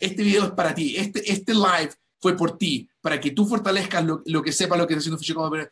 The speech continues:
y puedas entender por qué está funcionando en tu vecina, en tu prima, en tu amiga. Y mi invitación es lo siguiente, que continúes consumiendo nuestros productos, que continúes invitando a otros a utilizarlos y puedan a lograr sus metas. Y si tú estás viendo este video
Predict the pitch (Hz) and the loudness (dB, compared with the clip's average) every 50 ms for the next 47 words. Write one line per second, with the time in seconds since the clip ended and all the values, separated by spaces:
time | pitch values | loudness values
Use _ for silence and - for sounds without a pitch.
0 | _ _ _ - 156 - 196 220 233 226 220 214 214 202 202 240 233 220 269 262 | _ _ _ -12 -8 0 2 4 4 4 4 4 2 2 2 0 0 2 2 0
1 | - - 247 208 - - - 294 262 214 - 226 202 220 208 202 202 190 185 180 | 0 0 -2 -4 -4 -2 -2 -2 -2 0 -2 -2 0 0 0 0 0 -2 -2 -2
2 | 165 165 170 165 - 170 165 165 165 - 185 165 147 139 143 147 139 - 160 - | -2 -2 -4 -2 0 0 0 0 0 -2 -4 -4 -4 -4 -4 -2 -2 -2 0 0
3 | 175 180 160 143 143 143 139 147 151 170 165 135 123 107 - _ _ - - - | 0 0 0 -2 -4 -4 -4 -4 -4 -4 -4 -4 -6 -10 -12 _ _ -20 -20 -20
4 | - _ 165 165 180 190 190 196 233 - 214 - - 214 208 190 180 180 180 165 | -12 _ -4 0 0 0 2 2 0 2 2 2 4 4 4 2 2 0 -2 -4
5 | 156 139 - - - - _ _ _ _ _ - - - 214 208 190 196 190 202 | -4 -6 -8 -14 -20 -20 _ _ _ _ _ -20 -8 0 0 0 2 2 2 2
6 | 208 226 226 208 208 - 180 170 165 - 170 170 165 160 156 143 - 147 - - | 4 4 4 2 2 0 -2 -6 -6 -4 -4 -4 -4 -6 -6 -8 -10 -14 -8 -6
7 | 143 139 143 135 - - _ _ _ _ - - - 208 202 196 196 202 226 226 | -6 -6 -6 -10 -14 -14 _ _ _ _ -14 -2 0 0 0 2 0 0 2 2
8 | 214 - - 202 170 170 - 190 202 196 185 175 165 190 208 226 214 196 - - | 0 0 0 0 0 0 -2 -2 0 0 0 0 0 0 0 0 0 -2 -4 -4
9 | - 180 175 175 175 170 - 220 208 170 139 127 - - _ - - - _ _ | -4 -6 -6 -6 -8 -6 -4 -4 -4 -4 -6 -6 -8 -12 _ -20 -20 -20 _ _
10 | - - - 175 190 202 202 196 185 180 165 151 143 165 165 165 - 165 147 156 | -10 -6 -2 0 0 2 2 2 2 2 2 2 0 0 -2 -4 -4 -6 -6 -6
11 | 156 147 - - - - - _ _ - _ _ _ - - - - 170 - - | -6 -6 -8 -12 -14 -18 -20 _ _ -20 _ _ _ -4 -2 -2 -2 -2 -2 2
12 | - 262 220 190 180 - 190 202 202 208 208 208 208 208 196 180 165 147 143 - | 2 4 4 4 2 0 0 2 4 4 4 4 4 2 4 4 4 2 0 -4